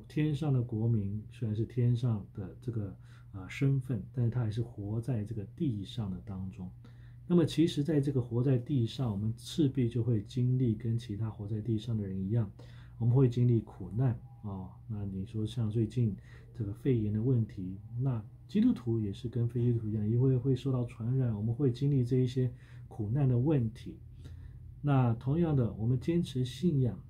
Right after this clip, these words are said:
我们也会遭受到一些的逼迫。所以呢，如果没有盼望的时候呢，我们就很难在这个地上继续去坚持我们天上国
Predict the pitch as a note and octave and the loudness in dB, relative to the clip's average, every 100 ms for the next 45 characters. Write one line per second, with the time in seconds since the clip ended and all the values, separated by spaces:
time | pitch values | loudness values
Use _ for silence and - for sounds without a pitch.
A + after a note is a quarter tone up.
0 | - G#2 A2 G#2+ A#2+ A#2+ A2+ A2 A2+ G#2+ | -6 -2 0 0 -2 0 -2 -2 -2 -2
1 | G#2 A2 G#2+ G#2 - B2 B2 - C#3 A2 | -2 -4 -4 -6 -4 -6 -6 -8 -8 -8
2 | - - - - - E3+ G#3 D3 C3+ C3 | -12 -18 -18 -16 2 6 8 8 6 6
3 | G3+ D#3+ C3 D#3 B2 A#2 - F#3 D3+ B2 | 4 6 4 6 4 2 0 2 4 4
4 | C3+ A#2+ G#2+ - A2+ B2+ A2 G#2 G#2 A2 | 4 2 2 -2 -6 -2 0 0 0 2
5 | C#3+ C#3 A#2 G2 G2 G2+ F#2+ G#2 A#2+ A#2+ | 2 0 -2 -2 -4 -6 -6 -4 -2 0
6 | A2 A#2 A2+ - F#3+ A#2+ - C3+ G#2 - | 0 -2 -4 0 2 2 0 0 -2 -4
7 | - - - - D3+ A#2 B2 A2 A2 - | -16 -18 -14 0 2 2 0 -2 -2 -4
8 | - D3 D3 C#3 - G#2 A2 F#2+ F#2 F#2+ | 0 2 2 0 -4 -4 -4 -4 -8 -10
9 | - A#2+ B2 A#2+ - C3 G#2+ F#2+ - G#2 | -2 0 2 0 0 -2 0 -4 -8 -8
10 | F#2+ A2 A#2+ | -2 0 0